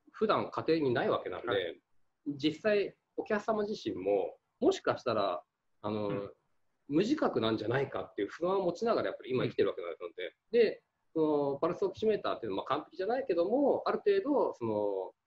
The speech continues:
Speaker 1: 数値が出てくるっていうのがあって、
Speaker 2: はい。
Speaker 1: うん、あ、自分の肺は今正常に機能してるなってなって、
Speaker 2: はい。
Speaker 1: ある程度の一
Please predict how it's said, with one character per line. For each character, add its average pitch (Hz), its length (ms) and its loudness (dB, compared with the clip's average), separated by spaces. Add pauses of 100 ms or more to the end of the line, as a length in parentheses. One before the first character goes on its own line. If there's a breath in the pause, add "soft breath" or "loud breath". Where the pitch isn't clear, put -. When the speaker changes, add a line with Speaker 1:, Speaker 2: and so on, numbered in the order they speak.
(100)
Speaker 1:
数 - 220 4
値 101 100 -6
が 85 60 -4
出 117 80 -2
て - 100 -4
く - 80 -8
る 107 140 -2
っ - 20 -18
て 95 60 -8
い - 20 -4
う 90 40 -6
の 90 80 -6
が 87 80 -4
あ - 40 -6
っ - 160 -16
て、 98 100 -2
Speaker 2:
は 92 80 0
い。 - 120 -10 (300)
Speaker 1:
う 104 100 -4
ん、 - 80 -12
あ、 143 260 0 (120)
自 147 140 -4
分 214 200 4
の 196 80 2
肺 185 180 2
は 190 140 2
今 104 280 0 (180)
正 196 180 4
常 190 180 2
に 170 320 2 (320)
機 254 120 -2
能 - 120 6
し - 60 -6
て 151 80 4
る 208 260 10
な - 60 6
っ 104 60 0
て 113 80 2
な 107 100 4
っ - 80 -4
て、 104 80 -2
Speaker 2:
は 92 80 0
い。 - 100 -20 (300)
Speaker 1:
あ 233 60 4
る 254 80 2
程 131 160 4
度 104 60 0
の 98 100 0
一 - 120 -10